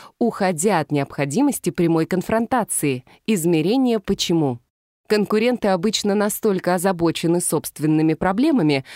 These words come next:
что новый способ ведения бизнеса оказывается полнейшей неожиданностью,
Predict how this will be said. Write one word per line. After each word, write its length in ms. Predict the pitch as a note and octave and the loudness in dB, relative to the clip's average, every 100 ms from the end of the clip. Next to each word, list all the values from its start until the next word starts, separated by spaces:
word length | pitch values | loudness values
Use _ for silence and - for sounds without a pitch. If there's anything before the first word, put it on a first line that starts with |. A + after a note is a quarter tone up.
| - | -10
что 300 | - - D#4 | -8 -2 2
новый 300 | E4 F4 D4+ | 4 4 0
способ 460 | - D4 C#4 A3+ G3+ | -2 -4 -2 -4 -4
ведения 460 | G#3+ A3 A#3+ G3+ | -2 0 2 2
бизнеса 540 | D#3+ G#3 A#3+ A3+ - E3 | 0 -2 0 -2 0 -2
оказывается 680 | D3 F3 D#3+ E3 E3+ - G3+ | 0 -2 0 0 0 -2 0
полнейшей 720 | G#3 G3 F3+ F3 E3+ - G#3 | 0 2 2 2 2 2 2
неожиданностью, 1040 | A3 C4 B3+ C#4+ A3 D#3 D3 - D3 B2+ | 2 2 0 0 0 0 -2 -4 -4 -4